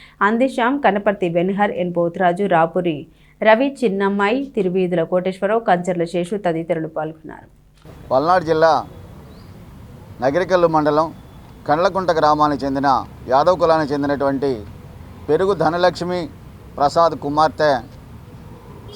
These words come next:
Speaker 2: సంధ్యారాణిని రెండు వేల పంతొమ్మిదిలో కొల్లిపర మండలం వల్లభాపురం గ్రామానికి చెందిన చప్పిడి కుమారి వసంతరావుల కుమారుడైనటువంటి సంతోష్ కుమార్కి ఇచ్చి వివాహం చేశారు.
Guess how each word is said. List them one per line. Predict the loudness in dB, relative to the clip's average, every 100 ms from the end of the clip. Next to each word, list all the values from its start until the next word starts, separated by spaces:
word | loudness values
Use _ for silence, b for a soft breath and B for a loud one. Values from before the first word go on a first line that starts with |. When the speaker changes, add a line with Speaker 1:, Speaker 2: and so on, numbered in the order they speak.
| -4
Speaker 2:
సంధ్యారాణిని | 2 4 4 4 2 -4 -6 -14 -20 -20 -20 -20 -8
రెండు | -4 -2
వేల | 2 4 4
పంతొమ్మిదిలో | 2 2 2 2 4 4 4 -2 -18 -20 -20 -20 -20 -20 -20 -20 -16 -6
కొల్లిపర | -2 0 2 4
మండలం | 4 4 4 6
వల్లభాపురం | 6 6 4 4 2 2 2
గ్రామానికి | 2 4 2 0
చెందిన | -4 2 2 2 -2 -16 -20 -20 -20 -20 -20 -20 -20 -18 0
చప్పిడి | 0 2 0 0 -2 -8 -16 -20 -20 -20 -20 -20 -20 -18 -8
కుమారి | 0 4 4 4
వసంతరావుల | 4 2 0 2 4 6 4 2 -6
కుమారుడైనటువంటి | 0 2 2 0 0 -2 -2 -2
సంతోష్ | -2 -2 0 -2
కుమార్కి | 0 0 0 -2
ఇచ్చి | -8 -6
వివాహం | -2 2 2 2
చేశారు. | -2 0 -2